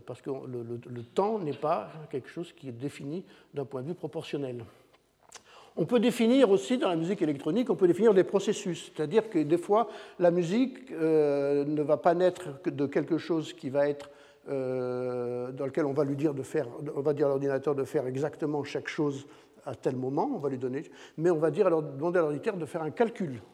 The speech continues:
c'est-à-dire de calculer, euh, un processus qui va nous permettre, par exemple, de faire une note répétée, qui va se dé-, dérouler, de faire une spatialisation, de créer des transformations, mais le processus va se dérouler dans le temps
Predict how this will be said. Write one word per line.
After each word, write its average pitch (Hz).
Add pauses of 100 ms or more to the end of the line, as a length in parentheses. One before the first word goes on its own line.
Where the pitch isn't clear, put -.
(480)
c'est-à-dire 135
de 156
calculer, 180 (400)
euh, 156
un 160
processus 196
qui -
va 160
nous 156
permettre, 165 (320)
par 151
exemple, 160
de 156
faire 151
une 143
note 143
répétée, 147
qui 139
va 139
se 139
dé-, 123
dérouler, 143
de 135
faire 139
une 135
spatialisation, 143
de 139
créer 143 (320)
des 135
transformations, 156 (280)
mais 185
le 196
processus 208
va 180
se 151
dérouler 220
dans 180
le 160
temps 170